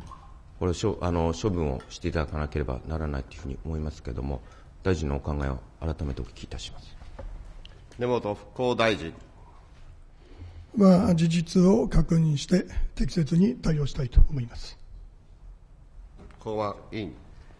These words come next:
Speaker 1: まあ、対象の職員とは、あの、この支援法の議員連盟の中でも何度かお呼びをして、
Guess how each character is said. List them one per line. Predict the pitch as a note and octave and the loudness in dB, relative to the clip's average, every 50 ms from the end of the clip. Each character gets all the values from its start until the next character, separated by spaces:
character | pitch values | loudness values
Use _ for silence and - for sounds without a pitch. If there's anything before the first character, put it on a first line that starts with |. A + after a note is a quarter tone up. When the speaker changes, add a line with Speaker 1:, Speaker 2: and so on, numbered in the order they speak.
| - - - - - - - - - - - | -18 -16 -16 -16 -14 -16 -16 -18 -18 -8 0
Speaker 1:
ま | - C3 | 2 2
あ、 | A#2 | 2
対 | A#2+ C3 D#3 D3+ D3+ | 6 8 8 8 8
象 | - E3+ E3 | 8 6 6
の | E3 | 6
職 | D#3+ - D3+ D3+ C#3 - - E3 | 4 4 2 0 2 2 2 2
員 | D#3+ D3+ - | 2 2 4
と | - A#2 | 6 8
は、 | G#2 F#2+ F2+ | 8 8 8
あ | F#2 | 6
の、 | F#2 G2 F#2 F#2 F#2 F#2 F2 - - - | 6 6 6 6 6 4 2 -2 -4 -2
こ | - | -2
の | A2 A2 | -2 0
支 | G2+ - - | 0 0 2
援 | C3 C3 C3 | 2 2 2
法 | A#2+ B2+ B2+ B2+ | 2 2 4 4
の | B2 B2 A#2+ A#2 A2 - - - - - - - - - - - - - - - - - | 6 6 6 4 4 2 -2 -6 -4 -2 -2 -2 -2 -6 -10 -12 -12 -14 -14 -14 -10 -4
議 | G2 G#2+ | -2 0
員 | A2+ A2 | 2 2
連 | A2+ A#2 A2 G#2+ | 2 2 2 2
盟 | G2 F2 | 2 0
の | E2 D#2+ | 0 0
中 | E2 F2 E2+ - E2 D#2 | -2 -2 -2 -2 -2 0
で | D#2 D#2+ | 0 0
も | D2+ D2 C#2 - - - - - - - | -2 -2 -4 -6 -10 -14 -20 -20 -12 -6
何 | - G2+ G2 F#2+ | -2 -2 0 0
度 | E2+ E2 | 0 -2
か | - D#2 C#2 C#2 C2+ - - - | 0 0 -2 -2 -2 -4 -6 -4
お | |
呼 | E2 E2 E2+ D#2+ | -2 -2 -2 -2
び | D2 D2+ | -2 -4
を | D#2+ E2 | -4 -4
し | D#2 - | -6 -6
て、 | - D#2 D2 C2+ | -4 -4 -4 -4